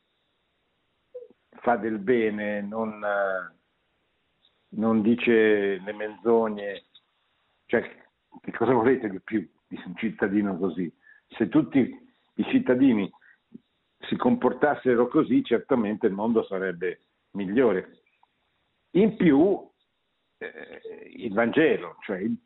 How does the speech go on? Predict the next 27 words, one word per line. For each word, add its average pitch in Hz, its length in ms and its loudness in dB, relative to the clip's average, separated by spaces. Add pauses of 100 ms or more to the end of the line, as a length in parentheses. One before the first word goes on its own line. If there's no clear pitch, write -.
(100)
in 160 240 4
più 165 240 4
quello 135 420 2
che, 107 400 -6
che 113 160 -4
Gesù 123 380 2
aggiunge 107 760 0
nel, 90 560 -10 (320)
nel 90 200 -14
Vangelo 101 640 0 (760)
e 123 180 -4
che 131 460 4
è, 135 300 2
eh, 98 520 -12
qualche 110 380 -4
cosa 135 300 2
che 110 120 -2
va 101 240 2
oltre 98 680 0 (640)
il 113 160 -6
rispetto 107 880 -2
del 87 240 -4
decalogo 101 640 0
dei 92 200 -4
Dieci 98 280 -8
Comandamenti. 90 680 -10 (1200)
Allora, 165 560 2